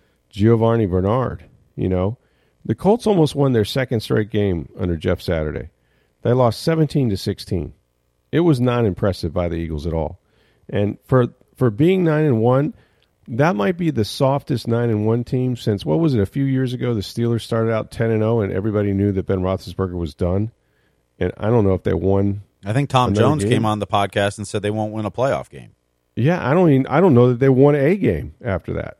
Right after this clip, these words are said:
Speaker 1: I
Speaker 2: Mm-hmm.
Speaker 1: mean, they, they went into a tailspin. Um,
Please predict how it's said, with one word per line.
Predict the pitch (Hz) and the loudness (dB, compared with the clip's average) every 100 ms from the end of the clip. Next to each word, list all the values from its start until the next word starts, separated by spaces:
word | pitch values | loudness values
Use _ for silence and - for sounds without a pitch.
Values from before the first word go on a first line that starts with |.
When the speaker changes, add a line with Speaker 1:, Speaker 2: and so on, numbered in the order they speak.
| - | -4
Speaker 1:
I | 127 | 0
Speaker 2:
Mm-hmm. | |
Speaker 1:
mean, | 117 110 | 2 2
they, | 107 143 | 2 0
they | - 120 | -2 0
went | 165 151 | 2 2
into | 110 113 | 2 2
a | 98 | 0
tailspin. | - 139 175 214 - 69 - _ _ _ _ _ _ _ _ - | 0 0 0 -4 -8 -10 -10 _ _ _ _ _ _ _ _ -4
Um, | 95 92 92 92 104 | -2 0 0 -2 -6